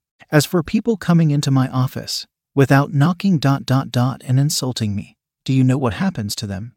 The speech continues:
Miz Amy Dawson?" His cologne had distracted me from the question, but from the tone of his voice I could tell it was meant to be rhetorical. "They end up much worse than your brother." As casually as possible, I tried to swallow the lump in my throat.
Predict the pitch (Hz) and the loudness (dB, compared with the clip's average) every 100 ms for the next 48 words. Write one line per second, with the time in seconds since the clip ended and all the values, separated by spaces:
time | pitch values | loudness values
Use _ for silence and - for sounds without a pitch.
0 | - 120 120 117 117 120 107 - - _ | -4 -2 -2 -2 -2 -2 -2 -6 -10 _
1 | _ _ - - 160 - 156 170 208 160 | _ _ -8 0 2 4 2 4 4 4
2 | 139 127 - 151 165 - 110 123 113 135 | 2 -4 -2 -2 -2 -4 -2 -2 0 0
3 | 139 143 143 120 - - - _ _ _ | -2 -2 -4 -4 -6 -12 -16 _ _ _
4 | _ 147 - 147 139 127 - 175 202 185 | _ 0 4 4 4 0 0 0 2 0
5 | 147 123 123 135 147 - 135 127 117 - | 0 -2 -2 -2 -2 -2 -2 -2 -6 -2
6 | 143 143 131 123 131 147 160 135 123 131 | -2 -2 -4 0 0 0 -4 -4 -4 -4
7 | - 131 104 - _ _ _ _ _ 156 | -4 -4 -4 -16 _ _ _ _ _ 2
8 | 196 196 160 - 139 156 - 135 143 - | 4 2 2 0 -2 -2 -2 -4 -2 -2
9 | 131 120 120 120 147 - - _ _ _ | -2 -2 -4 -4 -4 -6 -16 _ _ _
10 | - 151 - 190 214 170 123 117 120 - | 0 0 2 0 0 0 0 -2 -2 -4
11 | 151 151 - 98 - _ _ _ - 139 | -4 -4 -4 -10 -14 _ _ _ 0 0
12 | 135 147 143 156 - - 143 160 156 156 | 2 2 2 0 -4 -2 -2 0 0 -2
13 | 120 110 107 117 120 123 - 123 107 - | 0 0 0 -2 0 -2 -4 -6 -6 -14